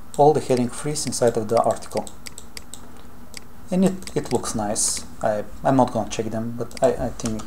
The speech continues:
everything is fine. Elif tag name equals L I. Now remember, at the end of the article we have three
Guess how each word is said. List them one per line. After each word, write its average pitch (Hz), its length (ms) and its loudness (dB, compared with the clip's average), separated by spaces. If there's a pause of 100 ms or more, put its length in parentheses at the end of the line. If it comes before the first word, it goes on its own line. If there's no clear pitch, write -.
(120)
everything 110 340 0
is - 80 -2
fine. 131 300 2 (1300)
Elif 151 640 6 (600)
tag 135 280 10
name 117 340 2 (460)
equals - 480 6 (120)
L 117 160 10
I. 101 240 10 (1160)
Now 123 380 6
remember, 143 720 4
at 110 100 2
the 127 60 2
end 143 160 2
of 120 120 -4
the 120 80 8
article 127 380 6
we 113 120 0
have - 180 0
three - 560 -4